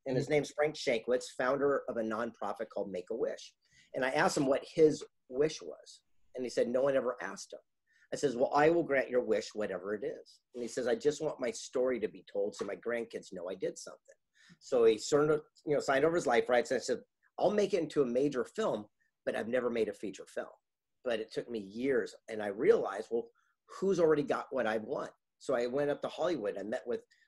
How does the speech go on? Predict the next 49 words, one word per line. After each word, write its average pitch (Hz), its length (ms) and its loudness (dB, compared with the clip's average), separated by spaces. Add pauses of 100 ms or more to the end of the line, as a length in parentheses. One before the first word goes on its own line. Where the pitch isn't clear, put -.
(120)
Oscar 143 320 -2
winners 98 460 -6
and 101 180 -12
Golden 143 280 2
Globe 143 320 4
winners, 104 380 -4
and 98 80 -10
I 98 160 -8
kept - 260 -8
finding 131 360 -4
the 113 100 -8
system 120 520 -4
that 95 140 -8
it 90 140 -10
works, 127 420 0
and 104 80 -8
it 98 140 -12
took 113 140 -8 (320)
years. 226 540 2 (440)
And - 140 -6
finally, 165 560 2
the 127 100 2
movie 123 320 0
came 120 380 -6
out, 127 300 -2 (140)
and 117 280 -6
we 147 320 0
actually 135 320 -4
made 131 320 0
the 120 80 -4
short 127 340 -2
list 131 320 -4
for 131 200 2
the 143 120 0
Oscars. 120 540 -2
We 117 80 -4
didn't 147 220 -2 (200)
get 170 120 -4
the 160 80 -2
nomination, 151 500 2
but 117 80 0
we 135 100 0
made 147 180 8
the 135 140 0
actual 156 220 0
ballot 139 280 0
for 139 80 -2
the 127 100 0
Oscars, 127 460 0